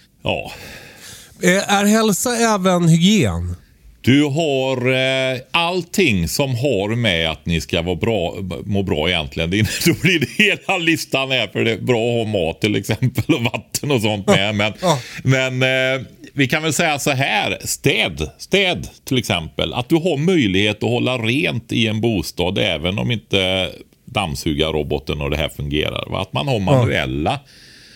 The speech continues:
Speaker 1: st-, borstar, svabbar, hinkar, eh, trasor och så vidare då. Det här allra mest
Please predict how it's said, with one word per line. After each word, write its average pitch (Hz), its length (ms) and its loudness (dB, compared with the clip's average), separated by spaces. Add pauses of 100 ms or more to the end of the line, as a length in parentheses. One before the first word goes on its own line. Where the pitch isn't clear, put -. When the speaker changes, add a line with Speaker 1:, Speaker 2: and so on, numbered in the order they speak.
(340)
Speaker 1:
st-, - 180 -14
borstar, 107 840 -2 (200)
svabbar, 90 880 -2
hinkar, 92 800 -2 (280)
eh, 92 280 -10 (120)
trasor 85 480 -2
och 80 100 -4
så 87 120 -6
vidare 76 420 -4
då. 69 160 -6
Det 76 120 -4
här 76 200 -4
allra 76 300 -4
mest 71 280 -6